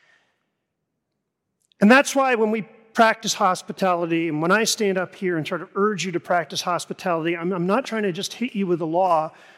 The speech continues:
I'm inviting you into the heart of God. To be Christ-like people,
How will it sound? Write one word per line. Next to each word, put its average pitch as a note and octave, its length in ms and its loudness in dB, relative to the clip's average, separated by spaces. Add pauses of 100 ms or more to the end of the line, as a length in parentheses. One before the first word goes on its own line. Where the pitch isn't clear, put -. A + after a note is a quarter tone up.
I'm D#3+ 140 2
inviting F#3 460 2
you F3 160 0
into D#3 180 -4
the C#3+ 80 -12
heart D3+ 300 -4
of C3 120 -12
God. A#2+ 400 -6 (1900)
To - 80 -2
be D3+ 80 -2
Christ-like A3 760 0
people, E3+ 440 -4